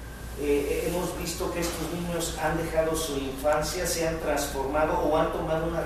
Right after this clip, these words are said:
responsabilidad que ellos no les compete. Ahora son como adultos, están actuando como adultos, se están encargando de, de sus hermanos, cuando bien ellos debían de estar jugando en la calle, jugando con la pelota, en, eh, viendo sus, este, programas, este, favoritos.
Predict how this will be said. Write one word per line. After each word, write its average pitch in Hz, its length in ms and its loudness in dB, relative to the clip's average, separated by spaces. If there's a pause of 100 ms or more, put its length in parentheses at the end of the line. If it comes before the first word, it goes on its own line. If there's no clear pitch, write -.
(120)
responsabilidad 135 960 -2 (340)
que 156 140 0
ellos 165 440 0 (160)
no 160 200 4
les 160 160 -2
compete. - 460 -4
Ahora 170 320 0 (280)
son 170 240 0
como 156 220 -2
adultos, 165 520 0
están 165 340 -2
actuando 170 400 -2
como - 200 -4
adultos, 180 440 0
se - 80 -2
están 170 300 0
encargando 160 720 2
de, 143 200 2
de 143 100 2
sus 143 220 -2
hermanos, 143 580 -2 (340)
cuando 147 300 2
bien 165 180 2
ellos 170 260 0
debían 147 260 0
de 156 60 -2
estar - 340 0
jugando 147 400 2
en 135 80 0
la 131 120 0
calle, 151 380 0
jugando 143 280 -2
con 143 120 -4
la - 160 -2
pelota, 143 400 0
en, 123 300 -2
eh, 123 480 -4
viendo 151 340 2
sus, - 300 -2
este, - 240 -6
programas, 139 420 0
este, - 200 -4
favoritos. - 500 -4